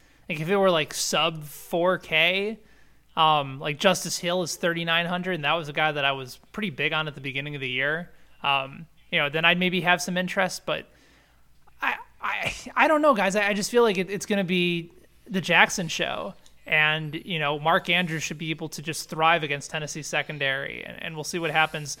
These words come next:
uh, with any of the wide receivers here. Um, yeah, I guess Gus could get upwards of, of fifteen to twenty carries. I, I just don't know what that game plan might look like. But forty-nine hundred, like,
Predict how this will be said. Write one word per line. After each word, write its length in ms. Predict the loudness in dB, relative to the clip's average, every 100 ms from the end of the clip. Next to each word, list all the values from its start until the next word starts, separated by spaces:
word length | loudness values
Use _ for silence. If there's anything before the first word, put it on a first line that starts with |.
| -16 -20 -8
uh, 140 | -4 -4
with 160 | -2 -2
any 160 | 0
of 60 | 0
the 80 | 4
wide 180 | 4
receivers 500 | 4 -2 -6 -6 -8
here. 260 | -10 -12 -14 -16 -20 -20 -2
Um, 380 | 4 6 4 0 -12 -20
yeah, 420 | -20 -20 -8 -4
I 60 | -2
guess 320 | 4 4 4
Gus 300 | 4 4 2
could 200 | -2 -2
get 260 | 2 2 2
upwards 340 | -2 -2 -4
of, 180 | -4 -8
of 200 | -8 -10
fifteen 500 | -10 -8 -8 -6 -8
to 60 | -8
twenty 320 | -6 -6 -6
carries. 380 | -4 -2 0 0
I, 280 | -2 0 0
I 80 | -2
just 240 | -4 -4 -4
don't 200 | -6 -4
know 280 | -2 0
what 420 | 0 -2 -2 -2 0
that 200 | -6 -6
game 180 | -8 -6
plan 220 | -6 -6
might 200 | -6 -8
look 220 | -10 -8
like. 200 | -10 -10
But 120 | -12
forty-nine 460 | -2 0 2 2 2
hundred, 380 | 0 0 0 0
like, 280 | -2 -2